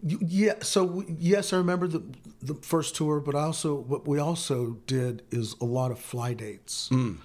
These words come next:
Speaker 2: Hmm.
Speaker 1: initially. So it wasn't a lot of, uh, the first tour wasn't a tour per se,
Speaker 2: Right.
Speaker 1: because they would fly us out to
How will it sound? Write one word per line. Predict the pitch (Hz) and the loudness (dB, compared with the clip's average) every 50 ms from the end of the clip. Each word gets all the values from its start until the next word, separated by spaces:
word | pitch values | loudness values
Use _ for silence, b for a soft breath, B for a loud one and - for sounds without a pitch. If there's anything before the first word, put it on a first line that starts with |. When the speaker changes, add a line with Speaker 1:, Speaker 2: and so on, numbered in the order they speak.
| B B B B B B | B B B B B B
Speaker 2:
Hmm. | - 147 139 110 - | 0 0 0 2 2
Speaker 1:
initially. | 131 120 120 123 117 - - 107 98 - - - - - - - - - _ _ _ | 0 2 2 0 0 -2 -4 -4 -6 -10 -12 -12 -16 -20 -20 -20 -20 -20 _ _ _
So | - - - 160 147 135 135 131 131 131 | -6 0 2 2 2 2 0 -2 -2 -2
it | 127 131 117 | -2 -4 -4
wasn't | 123 139 147 160 160 156 131 151 139 123 - - | -2 -2 -2 0 0 0 0 -2 -4 -4 -6 -6
a | 127 | -4
lot | 127 131 131 127 127 123 | -2 -2 0 0 0 -2
of, | 123 113 101 104 | -4 -6 -6 -8
uh, | 110 110 104 104 110 - - - _ - - - | -10 -8 -8 -8 -10 -10 -12 -16 _ -20 -16 -10
the | - 117 131 117 | -2 0 0 0
first | - - - - - 180 175 - - - | 0 -4 -6 0 2 2 2 2 0 0
tour | - 175 151 143 | 2 2 2 2
wasn't | 135 131 135 131 120 127 127 123 | 2 0 -2 -2 -2 -2 -2 -2
a | 117 - _ _ _ - | -4 -6 _ _ _ -8
tour | - - 143 131 123 | -4 0 0 0 0
per | 120 - - 110 92 | 0 -4 -6 -6 -4
se, | - - - 123 113 104 95 95 B B B - | -4 -4 -4 -4 -6 -6 -8 -10 B B B -2
Speaker 2:
Right. | 98 87 82 - - - | -2 -2 -2 -4 -10 -16
Speaker 1:
because | - - 143 135 120 117 | 0 2 4 4 4 4
they | 131 127 123 | 2 2 2
would | 120 120 113 - | 0 -2 -4 -6
fly | - - 135 127 131 131 127 | -4 -2 0 2 2 2 2
us | 123 123 - | 0 -2 -2
out | 127 120 120 107 - | -2 -4 -6 -8 -8
to | - - 120 113 110 110 | -4 -2 -2 0 -2 -2